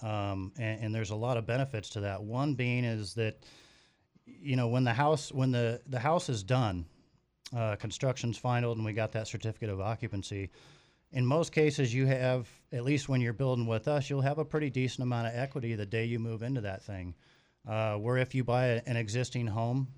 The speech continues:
you know, you're paying market value for that home, and not that you'd want to, but theoretically you couldn't turn around and sell it a week or a month later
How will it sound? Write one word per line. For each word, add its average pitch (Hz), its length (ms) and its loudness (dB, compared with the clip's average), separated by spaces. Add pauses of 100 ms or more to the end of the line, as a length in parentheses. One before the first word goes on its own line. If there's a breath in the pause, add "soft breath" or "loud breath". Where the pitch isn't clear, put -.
(120)
you 113 120 -4
know, 113 80 0
you're 113 180 0
paying 123 320 0
market 113 340 -2
value 113 360 0
for 113 120 -6
that 107 220 -2
home, 117 260 0
and 107 220 -2 (1000 soft breath)
not 120 280 0
that 131 160 -2
you'd 110 120 -4
want 113 260 -2
to, 139 140 2
but 120 140 -2
theoretically 123 640 0
you 113 100 -2
couldn't 113 280 -2
turn 120 240 -2
around 113 260 0
and 104 120 -2
sell 139 260 0
it 113 80 0
a 101 60 -2
week 107 280 -4
or 104 80 -4
a 98 60 -2
month 104 300 -2
later 101 460 -4